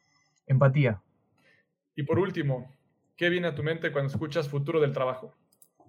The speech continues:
Speaker 1: Formación.
Speaker 2: Javier, pues te agradezco muchísimo. La verdad es que este tema nos va a dar para más. Seguramente habrá una segunda versión, espero. Y te agradezco
Speaker 1: Encantado.
Speaker 2: mucho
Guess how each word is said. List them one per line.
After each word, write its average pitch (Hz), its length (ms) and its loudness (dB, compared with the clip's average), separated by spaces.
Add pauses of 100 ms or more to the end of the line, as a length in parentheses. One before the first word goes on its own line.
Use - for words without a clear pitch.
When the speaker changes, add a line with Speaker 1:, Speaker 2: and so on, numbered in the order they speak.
(1300)
Speaker 1:
Formación. 135 520 6 (1080)
Speaker 2:
Javier, 190 380 4
pues 170 140 -8
te 190 60 6
agradezco 226 340 4
muchísimo. 208 460 2
La 180 80 8
verdad 185 140 10
es 202 80 2
que - 80 2
este 220 180 4
tema 208 240 4
nos 165 200 2
va 175 60 10
a - 20 4
dar 185 180 4
para 151 160 4
más. 175 200 2
Seguramente 170 440 0
habrá 160 180 4
una 165 220 0
segunda 151 420 0
versión, 151 360 0
espero. 165 480 2 (340)
Y 147 320 0
te 156 80 6
agradezco 160 300 10
Speaker 1:
Encantado. 131 160 6
Speaker 2:
mucho 202 160 -2